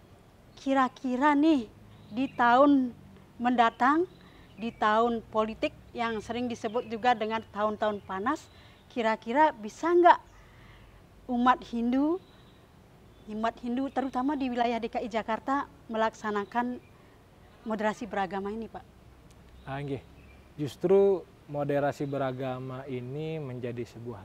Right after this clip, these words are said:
Speaker 2: tuntutan.
Speaker 1: Hmm.
Speaker 2: Ketika kita ingin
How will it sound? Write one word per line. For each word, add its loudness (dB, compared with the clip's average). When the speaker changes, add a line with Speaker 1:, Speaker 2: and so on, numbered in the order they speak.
Speaker 2:
tuntutan. -12
Speaker 1:
Hmm. -20
Speaker 2:
Ketika -10
kita -2
ingin -8